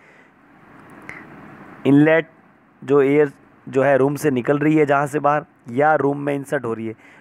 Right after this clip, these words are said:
उन दोनों का जो है उन points का arrangement इस तरीके से होना चाहिए कि short circuiting नहीं हो, यानी कि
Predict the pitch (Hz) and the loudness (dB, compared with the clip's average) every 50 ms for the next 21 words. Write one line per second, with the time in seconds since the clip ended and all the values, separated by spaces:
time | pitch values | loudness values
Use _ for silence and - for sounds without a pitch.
0 | - - _ - 180 202 196 165 175 165 165 165 151 170 160 151 143 151 139 127 | -20 -14 _ -2 -2 0 2 2 2 2 2 2 0 0 0 0 0 0 0 0
1 | 120 113 104 - _ _ _ _ _ _ _ _ _ _ _ _ _ _ - 156 | 0 -2 -2 -4 _ _ _ _ _ _ _ _ _ _ _ _ _ _ -8 -8
2 | 160 156 - - 127 139 151 147 - - 160 147 135 135 139 147 147 147 139 143 | -6 -6 -2 0 0 0 0 -2 -2 0 0 0 2 0 0 -2 -2 -2 -2 -4
3 | 143 - - 160 160 160 151 165 143 147 127 127 127 127 - - 147 160 190 233 | -4 -4 -2 -2 0 0 -2 -2 -2 -2 -2 -2 -2 -4 -4 -2 -4 -2 -4 -4
4 | - - - - - - - 156 175 240 - - - - - - - - 156 160 | -10 -16 -20 -20 -20 -10 -6 -4 -4 -4 -4 -8 -14 -20 -20 -14 -6 -2 0 0
5 | 165 - - - 139 139 - 156 143 170 156 139 123 117 113 110 104 104 - 127 | 0 -2 -6 -10 -10 -8 -8 -8 -8 -6 -6 -6 -8 -8 -10 -10 -12 -12 -12 -6
6 | 117 123 127 135 139 139 165 202 220 | -4 -2 -2 -2 -2 -2 -2 -4 -4